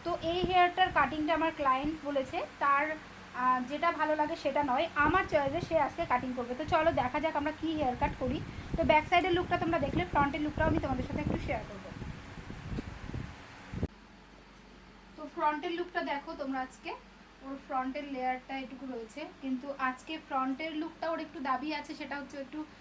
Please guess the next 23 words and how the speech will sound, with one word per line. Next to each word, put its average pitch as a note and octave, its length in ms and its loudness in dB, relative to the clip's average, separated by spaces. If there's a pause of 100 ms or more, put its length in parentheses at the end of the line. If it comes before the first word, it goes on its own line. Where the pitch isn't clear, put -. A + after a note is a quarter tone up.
(300)
শর্ট D#4 240 6 (120)
চাইছে C#4+ 360 0
ফ্রন্টে। C4+ 420 -2 (360)
তো D#4 80 -6
সেই D#4 260 -2
অনুযায়ী D#4+ 280 0
আজকে D#4 180 -6
আমরা D4+ 140 -4
কাটিং C#4+ 340 -6
করবো। C4+ 220 -6
তো D#4 80 -4
কাটিংয়ের, C#4 640 -4
আহ, B3+ 120 -4
নামটা B3 300 -2
আজকে C4 180 -8
তোমরা C4 220 -6
বলতেই B3 320 -6
পারো C#4+ 220 -4
বয়েজ B3+ 360 -6
স্টেপ C#4 320 -12
হেয়ার C#4 200 -2
কাট C#4+ 140 -6 (100)
বা C4+ 120 0